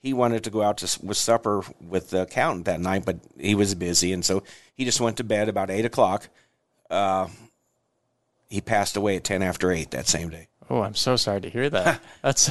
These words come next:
Speaker 1: But it's like,
Speaker 2: Yeah.
Speaker 1: okay, he went, he, he, he knew he got the business that he wanted to buy back in eighty-three,
Speaker 2: Mm-hmm.
Speaker 1: closed on it, and he, he was around not long enough to see it was gonna, he had a pretty good idea it was gonna be all right,
Speaker 2: Yeah.
Speaker 1: okay?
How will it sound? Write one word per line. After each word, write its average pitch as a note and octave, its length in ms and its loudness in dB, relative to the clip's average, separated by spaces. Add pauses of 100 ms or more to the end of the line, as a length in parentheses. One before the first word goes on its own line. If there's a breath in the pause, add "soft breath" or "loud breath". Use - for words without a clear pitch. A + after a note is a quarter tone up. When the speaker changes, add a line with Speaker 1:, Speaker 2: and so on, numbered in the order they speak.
(160)
Speaker 1:
But D#3 160 2
it's C#3 180 0
like, C3+ 200 2
Speaker 2:
Yeah. D3+ 160 0
Speaker 1:
okay, B2+ 180 -2
he A#2+ 120 -2
went, B2 260 0
he, A2 320 0
he, G#2+ 260 0
he A#2 140 -2
knew B2+ 420 0
he A2 200 -6
got A#2 280 2
the B2+ 80 -8
business A#2 440 0
that G#2 200 2
he G2+ 100 -2
wanted G#2 320 2
to G#2 80 0
buy G2 260 0
back F#2+ 260 0
in F2 80 0
eighty-three, C3 600 0
Speaker 2:
Mm-hmm. - 80 -20 (800)
Speaker 1:
closed B2+ 460 0
on A2 200 2
it, B2 140 0 (100)
and A#2 120 2
he, E3 320 0
he D3 200 -2
was D#3 180 0
around C3+ 280 4
not A#2 240 -2
long B2 220 4
enough A#2 160 0
to G#2+ 80 -4
see C3 200 2
it A2 100 2
was G2+ 140 -4
gonna, A2+ 300 2 (240 soft breath)
he - 120 0
had F3 80 4
a - 40 -6
pretty B2+ 200 -4
good A2 80 4
idea F#2+ 400 0
it F#2+ 80 0
was F2+ 120 0
gonna F2 220 0
be D2+ 140 -2
all A#1+ 100 0
right, - 340 -4
Speaker 2:
Yeah. E3 180 0
Speaker 1:
okay? A#2 140 0